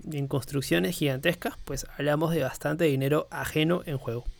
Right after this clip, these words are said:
En este rubro, por ejemplo, no cabe la improvisación,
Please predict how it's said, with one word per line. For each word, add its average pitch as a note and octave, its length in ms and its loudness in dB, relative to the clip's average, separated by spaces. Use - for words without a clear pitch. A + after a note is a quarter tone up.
En D#3+ 140 4
este F#3+ 240 4
rubro, G3 320 10
por E3+ 140 6
ejemplo, E3+ 560 6
no E3+ 240 4
cabe F3+ 260 6
la F#3 80 6
improvisación, C3+ 720 2